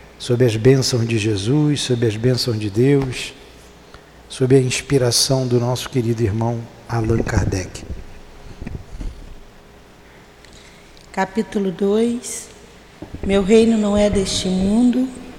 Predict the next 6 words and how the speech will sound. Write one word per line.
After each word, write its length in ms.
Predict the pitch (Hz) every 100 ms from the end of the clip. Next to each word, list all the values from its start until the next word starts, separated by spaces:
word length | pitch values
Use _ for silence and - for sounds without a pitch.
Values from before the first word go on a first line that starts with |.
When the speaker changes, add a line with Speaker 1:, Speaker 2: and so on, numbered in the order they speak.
| - - - - - - - - -
Speaker 2:
O 100 | 214
item 460 | 233 247 233 247 220
oito, 500 | 202 208 214 - - - - - - - - - - - - 196
Instruções 680 | 190 - 196 - 226 233 214
dos 200 | 233 220
Espíritos, 1080 | 233 - - 202 196 196 196 - - -